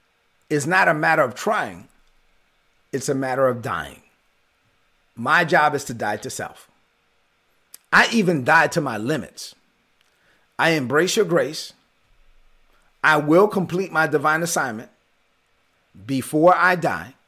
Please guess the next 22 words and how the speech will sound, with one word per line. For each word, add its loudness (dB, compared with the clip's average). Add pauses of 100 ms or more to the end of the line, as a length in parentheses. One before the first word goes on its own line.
(1120)
I 0
will 6
leave 0
a 4
mark 2
in -2
this -6
world -6 (1400)
that 0
will -4
outlive 2
me, -8 (1080)
but 2
it 4
won't 0
be -2
me -2
doing -12
it. -20 (920)
It's -6
you, -2
Father, -10